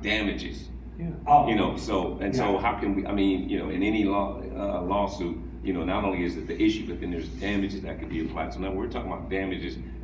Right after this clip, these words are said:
Speaker 1: for the Skid Row community, like the fragile mental psyche, collective mental, uh, damages, like, could be in the tens of millions each. I mean, uh, like, so how far, I'm saying, how, as a community, we would have to decide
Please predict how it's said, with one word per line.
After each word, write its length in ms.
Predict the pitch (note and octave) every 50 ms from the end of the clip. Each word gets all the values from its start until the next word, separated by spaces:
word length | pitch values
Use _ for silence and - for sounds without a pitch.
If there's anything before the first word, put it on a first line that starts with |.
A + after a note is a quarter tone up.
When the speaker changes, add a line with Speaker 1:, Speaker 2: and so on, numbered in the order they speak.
| - -
Speaker 1:
for 100 | G2 F#2
the 80 | -
Skid 260 | - - - A#2+ A#2+ A2+
Row 100 | A2+ A#2
community, 680 | - - F#2+ F#2 G2 G#2+ B2 C#3 C#3 C3+ C#3+ - - - - - - - - - - - - - - - -
like 260 | G2 G2+ G2+ G2+ G2+
the 80 | G2
fragile 500 | - - - A#2+ B2+ A#2+ A#2+ A#2+ A2 A2
mental 320 | A2+ A#2+ B2 - A2+ A2 G#2+
psyche, 440 | - - A#1+ C2 - - - - -
collective 580 | - - G2 G2+ A#2 B2 - - C3+ B2+ A2+
mental, 340 | G#2 A2+ B2 - - - -
uh, 80 | A2 -
damages, 920 | - - A2+ A#2 C3 C#3+ D3+ D3 - - D3+ D#3+ D#3 - - - - - - - - - - - - - - -
like, 400 | - G2 G2+ G2 F#2+ - - -
could 180 | - B2 B2+ A2+
be 360 | A2 B2 B2 A#2 A2 G#2+ G#2
in 120 | G#2 G#2 G2+
the 240 | F#2+ - - -
tens 300 | - C3+ C3+ C#3 C#3 B2+
of 180 | A#2+ A2+ G#2+ G2+
millions 520 | A2 B2 B2+ C3 B2 A2+ A2 G#2+ G#2 A2 G#2+ -
each. 240 | A#2 B2 C3 - - -
I 60 | G#2+
mean, 400 | G#2+ G#2 G2+ G2 - - - - -
uh, 120 | - - - A2+
like, 220 | A2+ A2 G#2+ A2
so 100 | A2 G#2+
how 160 | G#2+ B2 B2+ -
far, 280 | - - A#2+ A#2 A2+
I'm 80 | A2 A2
saying, 180 | A2 A2+ A2
how, 380 | A2+ - G#2+ - - - G#2+ -
as 160 | A2+ A2+ A2 A2
a 40 | G#2
community, 500 | - G2+ G2 G#2+ B2 D3 D3 A#2 G#2 G2
we 160 | G#2 A2+ A2+
would 80 | A2 G#2+
have 160 | G2+ G2+ - -
to 40 |
decide 540 | F2+ - F2+ - - A2+ A#2 A2+ G2+ G2 -